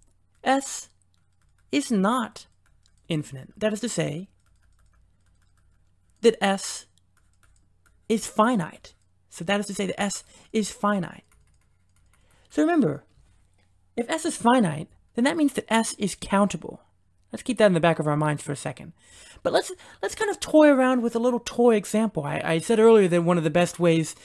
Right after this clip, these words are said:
to learn mathematics, to learn a concept of mathematics, is to work a problem going over that concept of mathematics.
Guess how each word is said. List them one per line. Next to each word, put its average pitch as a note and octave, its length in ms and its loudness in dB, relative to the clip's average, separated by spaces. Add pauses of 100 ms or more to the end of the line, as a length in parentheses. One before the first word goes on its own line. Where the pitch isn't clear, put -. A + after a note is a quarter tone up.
(220)
to F#3 100 2
learn E3+ 220 6
mathematics, D3+ 560 0
to D3 80 -4
learn D3 140 0
a C#3+ 40 -4
concept D#3 380 -4
of C#3 60 -4
mathematics, C#3+ 520 -6
is D3 100 -8
to D#3+ 100 0
work F3 180 0
a F3 40 2
problem G3 500 2
going D3+ 220 0
over G3 220 0
that C#3 160 -4
concept - 360 -12
of D3 80 -10
mathematics. - 720 -18